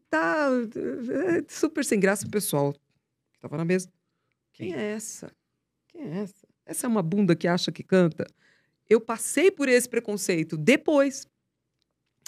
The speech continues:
Speaker 1: Então, é muito complicado você agradar. Se é o padrão de ser a boa voz, que, que foram a,
Speaker 2: Sim.
Speaker 1: todas as coisas que eu passei de, de, de testes pra ser selecionada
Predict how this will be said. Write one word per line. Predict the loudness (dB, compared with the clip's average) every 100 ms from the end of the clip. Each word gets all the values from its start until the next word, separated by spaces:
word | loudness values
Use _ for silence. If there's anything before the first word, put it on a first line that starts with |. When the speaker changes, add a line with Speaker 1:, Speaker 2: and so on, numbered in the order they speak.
| -20 -20 -20 -20 -12 -2
Speaker 1:
Então, | -2 0 -2 -2 -4
é | -2 0
muito | 2 2 2 2
complicado | 0 -4 -4 -4 0 2 2 -2
você | -4 -4 -2 0
agradar. | 0 0 0 -2 0 0 2 0 -6 _ _ _ _ _ _ _ _ _ _
Se | -2 4
é | 6
o |
padrão | 4 0 0 2 2 2
de | 2
ser | 0 4 4
a |
boa | 4 0
voz, | 0 -2 2 2 4 2 0 -6 -16 -18 _ _ _ _
que, | -6 -6
que | -6 -8
foram | -2 2 2 2
a, |
Speaker 2:
Sim. | 0 -6
Speaker 1:
todas | -4 -2 -2
as | -2
coisas | 0 0 0
que | 0
eu |
passei | 0 -2 0 4 4
de, | 4 0
de, | 0 0 0
de | 0 -4
testes | 4 4 4 0 0 0
pra | 0 2 2
ser | 4 2
selecionada | 4 4 4 4 4 4 2